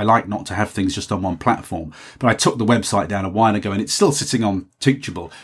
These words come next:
but I don't sell it and haven't sold it for ages because it's a little bit out of date now. And I don't want to sell something that's out of date, nor can I be bothered to refresh it. So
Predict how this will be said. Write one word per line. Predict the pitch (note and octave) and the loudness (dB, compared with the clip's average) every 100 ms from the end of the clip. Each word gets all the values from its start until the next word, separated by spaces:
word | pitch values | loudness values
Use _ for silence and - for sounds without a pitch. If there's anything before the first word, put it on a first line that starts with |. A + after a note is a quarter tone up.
| - | -4
but | A#2 | 2
I | |
don't | A2+ A#2 - | 4 4 2
sell | - G#2 | 0 0
it | F2+ | 0
and | F#2+ | -4
haven't | G2+ G#2 | -4 -4
sold | - G2+ F#2+ | -2 -2 -2
it | - | -6
for | - | 0
ages | B2+ C#3 F#2+ D#2+ | 4 4 2 -6
because | - - F#2+ | -8 -6 -4
it's | G2+ D2 | -4 -4
a | - | 0
little | G#2+ | 0
bit | G#2 G#2 - | 2 0 0
out | G2 | -2
of | F#2+ - | -4 0
date | G#2 G#2 | 0 0
now. | F2 E2 C#2+ - - - - | -2 -8 -10 -14 -20 -20 0
And | G#2+ G#2 F#2+ - | 2 4 2 0
I | A2 | 0
don't | G#2+ | 2
want | G2+ | 2
to | G2 | 2
sell | G#2+ | 0
something | F#2+ G2+ G2+ | 0 0 0
that's | G#2+ | 0
out | F#2+ | -2
of | E2+ | 0
date, | A2+ F2+ E2 | 2 2 0
nor | A2 G2+ | 0 0
can | A2+ | 2
I | G2+ | 2
be | G2 | 2
bothered | G#2+ G2 F#2+ | 0 -2 -4
to | - G#2+ F#2+ | -2 -2 -2
refresh | F#2 - C3+ - | -2 2 2 0
it. | E2+ - - | -6 -8 0
So | C3 A#2 | 2 4